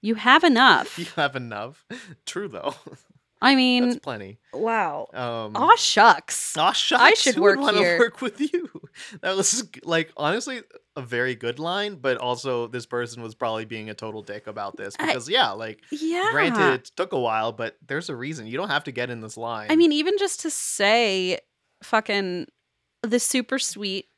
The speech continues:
Speaker 1: person, not, I'm
Speaker 2: Yeah.
Speaker 1: like, "Okay,
Speaker 2: Yeah.
Speaker 1: come on."
Speaker 2: I know. Dude, it's just like, you're the one who's, I don't know.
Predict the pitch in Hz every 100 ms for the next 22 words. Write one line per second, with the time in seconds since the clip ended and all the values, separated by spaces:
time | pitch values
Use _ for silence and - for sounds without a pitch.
0 | _ _ - 196 190 - 165 165 180 196
1 | 214 220 208 202 226 - 233 247 247 247
2 | - _ 285 - 170 - - - - 202
3 | 151 - 110 104 - - 123 135 135 123
4 | 127 123 131 120 123 117 110 - 127 139
5 | 139 127 127 120 117 - _ 120 127 107
6 | - - 139 135 98 101